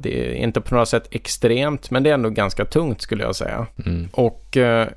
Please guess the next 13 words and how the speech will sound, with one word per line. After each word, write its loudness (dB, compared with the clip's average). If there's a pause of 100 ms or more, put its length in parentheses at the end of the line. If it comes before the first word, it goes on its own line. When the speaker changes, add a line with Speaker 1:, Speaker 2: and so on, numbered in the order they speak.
Speaker 1:
jag 0
tyckte -2
inte 0
att, -4
eh, -2
det -2
här 0 (100)
bältet 0
blev 0
lika -4
bekvämt -4
då. -8 (880)
Eh, -2